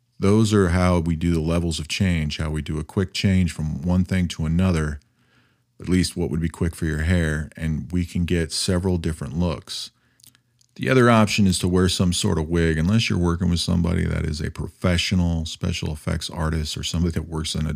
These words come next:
one of the disguise departments in an agency that does this type of stuff for people that go undercover. Probably not a good idea to try the wig thing out.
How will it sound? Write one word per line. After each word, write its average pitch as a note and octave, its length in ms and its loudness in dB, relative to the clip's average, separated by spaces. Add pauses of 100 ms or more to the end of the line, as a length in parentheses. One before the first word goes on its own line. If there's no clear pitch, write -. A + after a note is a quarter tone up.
(100)
one E2 200 -2
of D2 80 -4
the D2 60 -10
disguise D2+ 560 -4
departments D#2 680 -6
in D#2 80 -4
an D2 200 -8 (160)
agency D#2 500 -4
that C#2+ 300 -8
does D2+ 240 -4
this D#2 160 -6
type D#2+ 240 -4
of - 60 -8
stuff D#2+ 280 -6
for D#2 100 -8
people E2 280 -8
that E2 80 -10
go E2 100 -2
undercover. E2 520 -4 (840)
Probably G2 420 4
not D#2+ 180 2
a D#2 40 -2
good D2 160 -2
idea D2 240 -2
to D2 80 -2
try D2+ 200 -4
the C#2+ 100 -6
wig D#2 200 -8
thing D#2 200 -8
out. - 240 -8